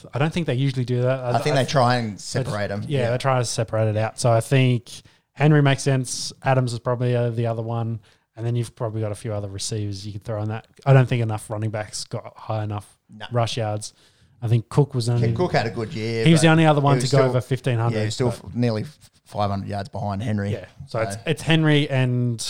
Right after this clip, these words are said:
Speaker 2: Henry th-, and the quarterbacks, I think. I
Speaker 1: Yeah.
Speaker 2: think for, for Mahomes, um, maybe Josh Allen.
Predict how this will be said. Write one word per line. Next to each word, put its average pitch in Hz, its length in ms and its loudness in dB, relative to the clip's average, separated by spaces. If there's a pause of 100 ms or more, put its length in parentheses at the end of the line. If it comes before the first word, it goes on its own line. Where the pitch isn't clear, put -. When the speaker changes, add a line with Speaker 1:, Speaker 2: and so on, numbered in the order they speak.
(120)
Speaker 2:
Henry 139 260 2
th-, 127 220 -8
and 117 160 -2
the 104 40 -10
quarterbacks, 113 520 -2
I 95 80 -8
think. - 260 -12 (140)
I 147 100 -20
Speaker 1:
Yeah. 107 140 -4
Speaker 2:
think 98 220 -8
for, - 60 -20 (360)
for 98 80 -12
Mahomes, 98 760 -8
um, 104 460 -12 (340)
maybe 104 520 -4
Josh 98 240 -12
Allen. 101 320 -6